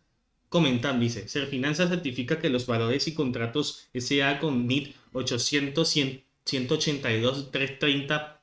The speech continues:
raya ocho, actuando como integrante de la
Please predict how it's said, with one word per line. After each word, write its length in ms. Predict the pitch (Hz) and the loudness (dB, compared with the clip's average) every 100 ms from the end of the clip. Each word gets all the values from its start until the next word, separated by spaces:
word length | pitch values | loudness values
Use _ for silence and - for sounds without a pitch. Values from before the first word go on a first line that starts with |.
| _ _ | _ _
raya 400 | 131 135 139 156 | -2 2 4 6
ocho, 380 | 139 117 151 151 - _ - | 4 4 0 -2 -12 _ -10
actuando 580 | 117 - 143 143 156 175 | -6 0 2 4 4 6
como 200 | 165 147 | 4 4
integrante 840 | 120 120 110 117 131 131 160 156 | 4 2 4 2 2 2 4 4
de 200 | 120 123 | 2 2
la 260 | 113 110 | 0 -2